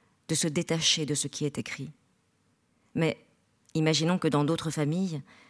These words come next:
ce qui est premier soit le statut social, ou l'argent, la puissance du réseau, ou le pouvoir, voire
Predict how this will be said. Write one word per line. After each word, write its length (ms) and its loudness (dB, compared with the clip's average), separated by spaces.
ce 140 0
qui 140 -2
est 60 4
premier 320 4
soit 160 2
le 80 4
statut 320 -2
social, 640 0
ou 60 2
l'argent, 480 0
la 80 0
puissance 420 0
du 100 -2
réseau, 520 0
ou 80 -2
le 100 0
pouvoir, 680 -4
voire 420 0